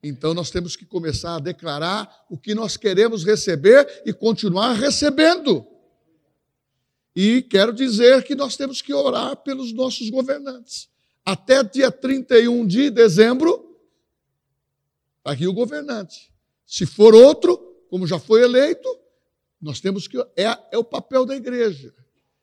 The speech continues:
Agindo Deus, quem? Agora, pastor, vamos pra Bíblia. Se nós dependermos de Deus,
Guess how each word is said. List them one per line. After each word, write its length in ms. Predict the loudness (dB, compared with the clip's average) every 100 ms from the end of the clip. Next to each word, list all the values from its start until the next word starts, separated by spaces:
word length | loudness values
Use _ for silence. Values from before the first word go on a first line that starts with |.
| _
Agindo 460 | -4 0 2 2 2
Deus, 380 | 4 6 4 0
quem? 400 | -2 -2 -4 -10 _ _ _ _ _ _ _ _ _ _ _ _ _ _ _ _ _ _ _ _ _ _ _ _ _ _ _ _ _ _ _ -12
Agora, 480 | -4 -4 -4 -8 -20 _ _ _ _ _ _ _ _ _
pastor, 840 | -10 -10 -2 4 4 4 -4 _ _ _ _ _ _ _ _ _ _ _ -4
vamos 240 | -2 0
pra 100 | -2
Bíblia. 460 | -4 -4 -4 -8 -18 _ _ _ _ _ _ _ _ _ _ _ _ _ _ _ _ _ _ _ _ _ _ _ _ _ _ _ _ _ _ _ -16
Se 120 | -10
nós 220 | -4 0
dependermos 720 | 0 0 0 0 0 0 -2
de 100 | -6
Deus, 680 | -2 2 2 0 -8 -18 -20